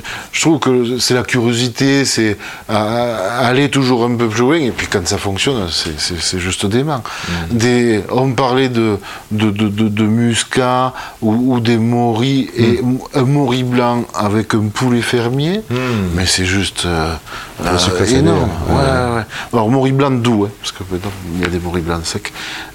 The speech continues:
Speaker 1: euh, mais des moris secs. Mais, euh, mais ça passe super bien. Euh,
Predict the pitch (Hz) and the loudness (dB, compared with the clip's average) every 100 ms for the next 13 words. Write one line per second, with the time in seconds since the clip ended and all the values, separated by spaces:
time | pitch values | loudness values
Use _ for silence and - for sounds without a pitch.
0 | - - 98 104 107 107 101 92 95 92 | -10 -8 -4 0 2 2 0 0 0 0
1 | 87 - 117 - - - - - 127 135 | -2 -4 -6 -10 -14 -14 -6 0 2 2
2 | 131 127 123 117 113 113 107 101 95 98 | 2 2 2 2 2 2 2 0 0 0
3 | 95 95 95 101 90 98 85 82 - 101 | 0 0 0 0 -2 -2 -2 -4 -2 -2
4 | 98 117 117 123 131 127 127 127 123 92 | -2 -2 0 0 0 2 0 0 0 0
5 | 90 | -2